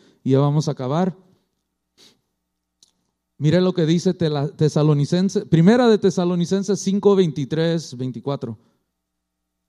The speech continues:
Dice, "Y el mismo Dios de paz os santifique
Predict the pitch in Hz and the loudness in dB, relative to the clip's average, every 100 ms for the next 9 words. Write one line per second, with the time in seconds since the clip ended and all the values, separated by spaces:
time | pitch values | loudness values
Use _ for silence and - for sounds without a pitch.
0 | _ _ _ _ _ _ _ _ _ _ | _ _ _ _ _ _ _ _ _ _
1 | - 135 135 151 135 135 - _ _ - | -6 -4 2 4 4 2 -6 _ _ 2
2 | 156 214 240 240 196 226 202 202 208 208 | 8 8 8 6 6 4 6 6 4 2
3 | - 151 180 175 170 170 - - 156 147 | -2 -2 0 2 0 -2 -6 -2 0 0
4 | 156 147 151 180 180 190 190 | -2 -4 -2 -2 0 0 0